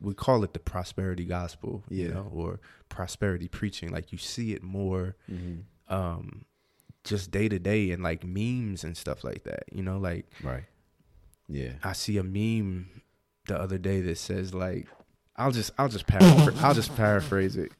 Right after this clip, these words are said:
Speaker 1: 'cause I don't wanna, I don't wanna offend nobody, but, like, it said,
Speaker 2: Yeah.
Speaker 1: like, "You're gonna become wealthy," basically,
Speaker 2: Yeah.
Speaker 1: was the gist of it. And I'm, I'm not, I'm not adding,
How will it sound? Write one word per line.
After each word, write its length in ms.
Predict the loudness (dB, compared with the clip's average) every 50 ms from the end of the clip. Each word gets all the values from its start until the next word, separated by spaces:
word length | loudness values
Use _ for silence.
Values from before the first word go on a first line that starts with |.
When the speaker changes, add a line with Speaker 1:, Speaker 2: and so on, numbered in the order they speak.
| _ _
Speaker 1:
'cause 140 | -4 -2 2
I 100 | 2 4
don't 160 | 4 2 2
wanna, 200 | 2 0 -2 -4 -2
I 120 | 0 0 2
don't 100 | 2 2
wanna 140 | 0 0
offend 300 | -2 -4 -4 -6 -6 -4 -4
nobody, 400 | -4 -2 -2 -2 -2 -2 -4 -4
but, 160 | -2 -2 0
like, 220 | 0 0 -2 -2
it 80 | -4 -6
said, 300 | -2 2 2 2 2 2
Speaker 2:
Yeah. 60 | 0 0
Speaker 1:
like, 240 | -2 -2 -4 -8 -14 -20 -20 -20 -20 _ -6
"You're 260 | 0 2 4 4 4
gonna 180 | 2 0 -2 -2
become 460 | -4 -6 -8 -8 -6 -6 -6 -4 -2
wealthy," 500 | -2 -2 -2 -4 -4 -8 -10 -10 -10 -14 -8
basically, 500 | -6 -6 -6 -4 -6 -8 -8 -8 -10 -10 -10 -10 -12 -12
Speaker 2:
Yeah. 100 | -14 -18 -12 -8
Speaker 1:
was 120 | -8 -8
the 100 | -6 -8 -10
gist 280 | -6 -8 -8 -8 -8
of 80 | -8 -8
it. 120 | -8 -6 -6
And 100 | -4 -4
I'm, 200 | -4 -4 -4 -6 -8 -8
I'm 100 | -6 -2
not, 260 | 0 0 0 0 -2 -6 -20 -20 -20 -20 _ -6
I'm 160 | -4 -2 0
not 220 | 2 2 0 0 2 2
adding, 600 | 2 4 4 2 2 0 -2 -4 -6 -12 -18